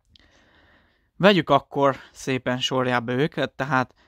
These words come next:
kezdjük el akkor az arcápoló készítményekkel. Arckrémek.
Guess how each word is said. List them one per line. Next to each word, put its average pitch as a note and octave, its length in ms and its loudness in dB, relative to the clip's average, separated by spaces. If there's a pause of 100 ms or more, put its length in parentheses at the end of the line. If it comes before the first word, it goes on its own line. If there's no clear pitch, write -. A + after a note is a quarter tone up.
(100)
kezdjük F#3+ 420 -2
el B2+ 100 0
akkor B2+ 300 -2
az B2 160 -6
arcápoló C3 840 -2
készítményekkel. C3 1200 -4 (1120)
Arckrémek. B2+ 1000 0